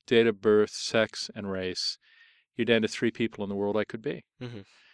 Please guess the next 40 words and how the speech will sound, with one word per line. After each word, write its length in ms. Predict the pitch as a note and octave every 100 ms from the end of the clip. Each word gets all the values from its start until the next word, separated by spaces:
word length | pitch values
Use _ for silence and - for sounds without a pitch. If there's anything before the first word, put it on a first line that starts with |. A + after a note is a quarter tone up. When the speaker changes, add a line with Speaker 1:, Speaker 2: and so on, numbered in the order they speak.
| _ _ -
Speaker 1:
And 160 | G#2+ G#2+
one 160 | C3+
of 80 | G#3+
them 260 | A#2+ B2 - _ _ -
is 120 | -
actually 280 | A2 - A2+
my 140 | G#2
cousin 340 | - A#2+ B2+ A#2+
Mike. 360 | C#3 G2+ - -
We 80 |
were 140 | G2+ G2
born 260 | G2+ G#2+
on 80 | G#2+
the 60 | G#2+
same 280 | - A#2 C3+
day. 260 | G2+ D3+ -
Speaker 2:
<laughs> 40 | - A#2 -
Hmm. 80 | A#3+ - _ -
Speaker 1:
We 80 | G#2+
were 80 | G#2
the 120 | G2+
very 200 | G2 C3
first 300 | C#3+ C#3+ -
grandchildren. 640 | - G#2+ G#2+ A2 G2+ A#2 D#3+ _ -
I 80 | G#2
was 140 | A#2
born 240 | - A#2+ A#2+
at 80 |
one 200 | A#2 A2
in 100 | A#2
the 40 | A#2
morning. 340 | A2 A2 A#2
He 100 | A#2+
was 160 | A2+ A2
born 260 | - G#2 A2
at 140 | G#2+
ten 200 | - A2
at 100 | B2
night. 260 | A#2 G2+ G#2 _
Speaker 2:
Hmm. 80 | _